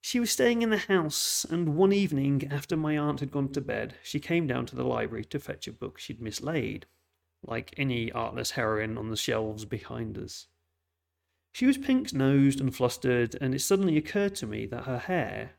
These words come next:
though it was fairly thick and pretty, would look exactly like my aunt's when she grew older. I was glad I had noticed this, for it made it easier for me to do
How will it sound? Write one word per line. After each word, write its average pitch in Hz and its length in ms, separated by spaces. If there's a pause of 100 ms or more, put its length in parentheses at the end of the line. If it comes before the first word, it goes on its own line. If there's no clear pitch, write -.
(160)
though 180 260
it 311 80
was 294 160
fairly 240 420
thick 202 400
and 165 160
pretty, - 640 (540)
would 143 120
look 143 180
exactly 156 540
like 135 200
my 139 160
aunt's 117 480
when 110 100
she - 160
grew 101 240
older. 117 400 (1160)
I 320 80
was 320 100
glad 320 300
I 254 80
had 220 160
noticed 226 440
this, - 280
for - 160
it 202 80
made 220 220
it - 120
easier 180 380
for - 140
me 123 180
to - 120
do 120 340